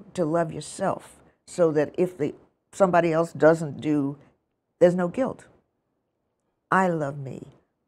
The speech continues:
I am going to take care of me. This is the beginning of Lent. I am going to nourish my body by not needing all, eating all this junk. Uh, so that's why I'm saying, don't, if somebody doesn't give you something,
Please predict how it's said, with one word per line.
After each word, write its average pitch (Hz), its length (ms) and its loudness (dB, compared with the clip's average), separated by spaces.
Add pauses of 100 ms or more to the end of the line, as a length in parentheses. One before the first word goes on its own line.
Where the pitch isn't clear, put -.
I 180 160 2
am 175 200 -2
going 139 280 -8
to 139 80 -14
take 139 260 -8
care 131 240 -6
of 139 80 -12
me. 131 280 -14 (380)
This 160 160 -6
is 165 140 -6
the 156 60 -8
beginning 156 400 -4
of 151 100 -8
Lent. 160 320 -6
I 156 160 -2
am 156 240 -4
going 147 360 -6
to 147 180 -4 (360)
nourish 160 380 0
my 143 160 -4
body 143 320 0
by 135 200 2
not 147 280 -2
needing 156 540 2
all, 131 260 0
eating 139 420 -2 (400)
all 135 200 0
this 139 180 -6 (160)
junk. - 340 4 (920)
Uh, 147 180 -4 (320)
so 165 220 -10
that's 190 260 -4
why 165 200 -4
I'm 143 220 -12
saying, 143 600 -8 (1040)
don't, 196 280 2 (220)
if 160 160 -2
somebody 185 320 -2
doesn't 170 380 0
give 165 180 -2
you 165 80 -2
something, 160 400 -6